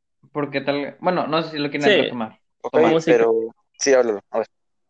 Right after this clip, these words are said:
Speaker 1: Ok. Primeramente, los grupos de personas
Speaker 2: Ujú.
Speaker 1: que hay, ¿no?
Speaker 3: Ujú.
Speaker 1: Hay grupos que les gusta lo de los B T S,
Speaker 2: Reggaetón,
Speaker 1: rock,
Speaker 2: trap,
Speaker 1: eh,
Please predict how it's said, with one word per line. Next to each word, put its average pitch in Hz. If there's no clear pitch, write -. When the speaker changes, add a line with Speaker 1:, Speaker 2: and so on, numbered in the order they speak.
Speaker 1:
Ok. 143
Primeramente, 160
los 143
grupos 151
de 143
personas 143
Speaker 2:
Ujú. 131
Speaker 1:
que 120
hay, 110
¿no? 127
Speaker 3:
Ujú. 120
Speaker 1:
Hay 165
grupos 175
que 147
les 135
gusta 139
lo 143
de 123
los 113
B 123
T 160
S, -
Speaker 2:
Reggaetón, 139
Speaker 1:
rock, 151
Speaker 2:
trap, 147
Speaker 1:
eh, 123